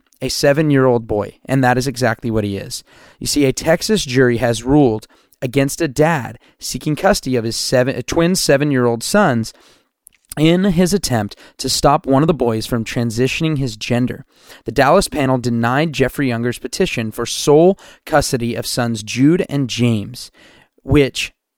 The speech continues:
came as the boy's mom is pushing for James to begin hormone replacement therapy. Yes, at seven years old, guys. The mom, pediatrician Ann Gergolis, contends that James is transgender,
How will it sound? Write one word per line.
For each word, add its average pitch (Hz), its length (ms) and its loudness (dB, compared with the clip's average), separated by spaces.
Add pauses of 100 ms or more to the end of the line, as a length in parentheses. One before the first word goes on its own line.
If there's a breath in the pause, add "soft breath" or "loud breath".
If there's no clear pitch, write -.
(120)
came 151 300 2
as 139 180 0
the 139 80 2
boy's 120 340 -2
mom 113 320 0
is - 160 -10
pushing 127 400 -4
for 131 180 -4
James 123 540 -4
to 131 100 -6
begin 117 300 -4
hormone 180 600 2
replacement 143 640 0
therapy. 107 340 -4 (240 loud breath)
Yes, 120 280 0
at - 100 -6
seven 147 320 4
years 180 180 4
old, 160 200 4
guys. - 300 -12 (440 loud breath)
The 139 120 2
mom, 139 560 4
pediatrician 156 720 2 (100)
Ann 151 460 2 (120)
Gergolis, 120 800 0 (520 soft breath)
contends 165 500 2
that 131 180 2
James 131 500 2
is 123 160 -6
transgender, 131 1000 0